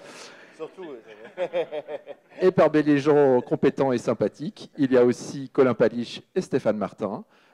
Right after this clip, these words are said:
Speaker 2: euh, qui ont travaillé, qui ont fait des mémoires d'ailleurs, critiques sur, euh, l'œuvre de Damasio,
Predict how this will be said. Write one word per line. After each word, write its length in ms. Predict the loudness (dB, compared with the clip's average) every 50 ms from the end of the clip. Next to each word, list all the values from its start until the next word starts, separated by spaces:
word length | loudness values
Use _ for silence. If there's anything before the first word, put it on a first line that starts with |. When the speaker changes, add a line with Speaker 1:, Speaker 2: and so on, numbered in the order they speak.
| 0
Speaker 2:
euh, 180 | 2 4 4 4
qui 260 | 2 -2 -4 0 0
ont 220 | 2 2 2 0 -2
travaillé, 480 | -2 -2 0 2 2 0 0 0 -2
qui 80 | -2 -2
ont 80 | -2
fait 120 | -2 0 0
des 100 | 0 0
mémoires 440 | 0 0 -2 -2 -2 -4 -4 -6 -6
d'ailleurs, 520 | -6 -4 -2 0 0 -2 -2 -4 -6 -6 _ _ _ _ _
critiques 560 | -12 -12 -12 -8 -6 -6 -6 -6 -8 -12 -20 _
sur, 440 | _ -18 -6 -2 0 0 0 0 0
euh, 380 | 0 0 0 0 -2 -6 -10 -12
l'œuvre 400 | -4 0 2 2 2 2 -2 -4 -4
de 80 | -2
Damasio, 540 | 0 0 0 -2 -4 -6 -4 -4 -4 -4 -6